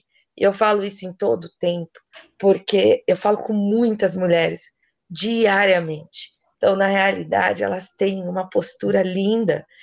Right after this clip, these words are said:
e o que a gente quer realmente é abraçar. Eu falo que, querendo ou não, a gente tá aí no mercado bem complicado,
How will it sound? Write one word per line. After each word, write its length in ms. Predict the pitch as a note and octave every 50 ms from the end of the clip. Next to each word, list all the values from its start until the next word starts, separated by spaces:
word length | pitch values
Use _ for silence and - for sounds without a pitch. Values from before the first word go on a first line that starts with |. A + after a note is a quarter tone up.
| - - - - - _ _ _
e 360 | C4 B3 B3+ B3 B3+ D4 - _ - - _
o 160 | _ - G#3 C4
que 240 | - - A#3 A#3
a 60 | A3 G#3+
gente 320 | G3 G#3+ G#3+ G#3 - -
quer 200 | - - G3 F#3
realmente 720 | F#3 G3 G3 G3 G3 F3 E3 E3 E3 F3 F3 - - - - _ - - _ -
é 100 | - -
abraçar. 720 | F#3+ G3 F#3+ F#3+ F#3+ G3 G3 G3 - - - - - C#3
Eu 60 | - - - -
falo 280 | G#3 G3+ G#3+ G#3+ G#3
que, 560 | G#3 - - G#3+ G#3+ G#3 G#3 G#3 G3+ G3 G3 _ - - _
querendo 360 | - - G#3+ G#3+ A#3 A3 G#3+ G3+
ou 80 | F#3+
não, 260 | F#3 F#3 F#3+ G3+ G#3+
a 60 | G#3+ G3
gente 340 | E3 F#3 F#3+ F3+ F#3 -
tá 80 | - A3+
aí 100 | G#3+ G3+
no 120 | G3+ G3+
mercado 520 | G3+ G3 G3 - - A3 G#3 F#3 F#3+ F#3+ F3+
bem 240 | F3 F#3+ G3 A#3 B3
complicado, 800 | - - G3+ F#3+ G3 F#3 E3+ _ - E3+ D#3+ F3 F3+ E3 D#3